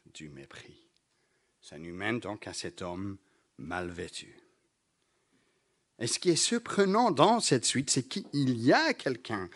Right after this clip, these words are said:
qui accepte l'invitation, mais qui termine quand même en étant renvoyé de la fête. Pourquoi ? Parce qu'il est mal habillé.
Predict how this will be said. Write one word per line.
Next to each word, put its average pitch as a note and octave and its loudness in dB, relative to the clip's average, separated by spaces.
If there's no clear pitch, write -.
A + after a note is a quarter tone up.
qui - 0
accepte C#4 6
l'invitation, A#2+ 2
mais C3+ 6
qui D3 -4
termine F3 2
quand C3+ 2
même A3+ 0
en A#2 0
étant C3+ 8
renvoyé C#3 6
de D3+ 2
la F#3 0
fête. C4+ -2
Pourquoi ? C4+ -8
Parce - -8
qu'il G2 -8
est G2 -2
mal F#2+ -4
habillé. D2+ -12